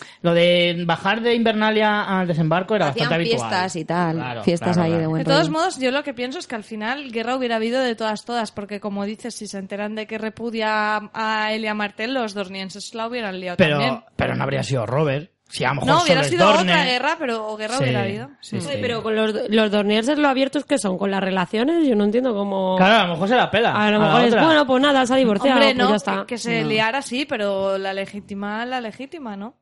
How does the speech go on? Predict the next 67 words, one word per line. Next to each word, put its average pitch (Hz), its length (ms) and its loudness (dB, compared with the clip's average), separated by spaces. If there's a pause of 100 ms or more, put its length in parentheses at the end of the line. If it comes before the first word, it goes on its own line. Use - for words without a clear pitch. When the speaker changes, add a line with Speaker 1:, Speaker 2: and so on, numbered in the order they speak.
(200)
Speaker 1:
Claro. 104 400 -10 (600)
La 156 120 2
cuestión 156 300 0
Speaker 2:
Hubiera 208 160 6
Speaker 1:
es - 20 4
que, 208 60 6
Speaker 2:
habido 214 120 6
follón. 180 400 2
Speaker 1:
ah, 170 40 -2
claro, 190 280 4
a 160 100 0
lo 160 80 2
mejor 160 260 2
le 185 40 4
hubiera 196 140 4
dicho, 170 200 0
"Vale, 175 200 2
vale, 175 180 2
fóllate 170 300 0
quien 202 100 2
te 190 120 2
dé 175 80 4
la 151 100 2
gana, 175 320 0
pero 165 180 0
mi 147 140 -2
hijo 190 280 2
<laughs> - 20 -6
es 165 80 0
el 214 180 2
heredero 160 320 2
del 139 100 0
Speaker 3:
Claro. 226 140 6
Speaker 1:
trono, 277 140 6
guapo". 233 120 6
Speaker 2:
Efectivamente, 208 480 4
efectivamente. 180 420 0
Speaker 3:
Cuando - 200 4
Speaker 1:
Claro, - 160 6
Speaker 3:
tocamos 269 260 4 (240)
Speaker 1:
claro. 277 140 2
Speaker 3:
los 233 80 -4
billets 277 380 0
y 285 40 -2
las 262 160 -2
coronas, 262 420 -2
Speaker 1:
Claro. 254 360 0
Speaker 3:
la 220 160 -2
cosa 269 500 -4
Speaker 1:
A 156 60 2
mí 165 60 4
Speaker 3:
se - 20 2
Speaker 1:
los 208 100 4
Speaker 3:
complica. 214 200 2
Speaker 1:
cartones 233 280 4
no 247 80 4
me 220 80 4
los 185 160 0
toques. 127 300 -2
Speaker 4:
Bueno, 262 160 2
vamos 277 160 2
a - 20 2
hablar 254 200 2
del 208 180 2
culo, 170 260 0
por 165 140 -4
favor. 180 320 -2